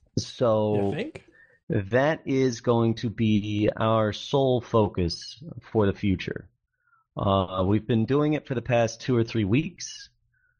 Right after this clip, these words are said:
Speaker 1: Um, we have started the siege of the one D Q constellation, and we've been mostly pretty experimental. We've been trying out a lot of different things,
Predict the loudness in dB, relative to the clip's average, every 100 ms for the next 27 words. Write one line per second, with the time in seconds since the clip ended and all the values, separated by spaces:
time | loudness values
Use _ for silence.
0 | _ -4 0 2 2 2 2 2 2 2
1 | -2 2 4 4 2 -2 -4 -2 -2 0
2 | 0 2 4 4 2 -4 0 2 2 0
3 | 2 2 2 2 4 2 0 0 2 2
4 | 0 0 0 2 4 2 -2 -4 -4 -2
5 | -6 -2 2 4 4 2 0 0 0 2
6 | 2 2 2 2 4 2 2 0 -2 -2
7 | -2 2 2 4 2 -2 -10